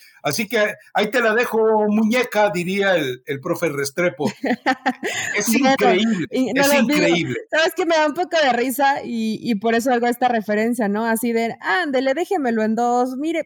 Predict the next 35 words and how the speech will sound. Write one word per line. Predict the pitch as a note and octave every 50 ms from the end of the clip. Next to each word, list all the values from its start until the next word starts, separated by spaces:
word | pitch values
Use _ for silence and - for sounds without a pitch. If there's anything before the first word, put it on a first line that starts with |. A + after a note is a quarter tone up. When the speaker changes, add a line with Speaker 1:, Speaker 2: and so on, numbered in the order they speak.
| _ _ _ _
Speaker 2:
vamos | - G4 G4 F#4+ F4 - -
contra | D4 D4 C#4+ C#4+
Estados | D4 - - - D4+ D#4+ D#4+ - C#4+
Unidos, | C#4+ C#4 D4 D#4 D#4 D#4+ D#4+ D#4+ D4 C#4+ C#4+ D4+
no | D4 D4+ D4+
nos | D4+ D#4+ D4+ -
conviene | C#4+ C4+ C4+ C#4+ C#4+ D4 C#4
Speaker 1:
Sí, | B3+
Speaker 2:
tener | C4 B3+ C4 C4 C4+ A#3+
tres | G3 F3
Speaker 1:
exacto. | F#3 G#3+ A#3 C4+ C4+ C4 B3+
Speaker 2:
partidos". | - D4 D#4 D#4 D#4 D4+ C#4+ C#4 C#4+ - - - - - _
No, | C4+ D4+ E4+ -
pero | F4 D#4+ D4
los | C#4+ C#4 -
tres | D4 D4 B3+
puntos, | - D#4 D#4 B3 B3+ A3+ G3+
los | A3 G#3+
tres | - B3 B3 -
puntos | - C4+ B3 D#4 C#4+
me | C4+
imagino | A3+ G#3 G#3 G#3+ A#3+ B3+ C4
que | B3+ A#3+ G#3+
ni | G3 G3+
siquiera | G3+ F#3+ - A3 A3 G#3+
pasaron | - F3+ F#3 G3 G3 G3+ G3+ G3+
por | - F3+ F3+
la | F3 E3+
cabeza | F3+ F3+ F3+ F#3+ F#3+ G3 F#3+
de | F#3 F3 D#3+
John | F3+ F#3 F#3
de | F#3 F3+
Luisa, | F3+ F3 F#3 - - F3
¿no? | E3+ F3 G3+ A3+
Entonces, | A3 G3+ - G3+ G3+ G#3+ G#3+ - - A3 G#3+ G#3+ G#3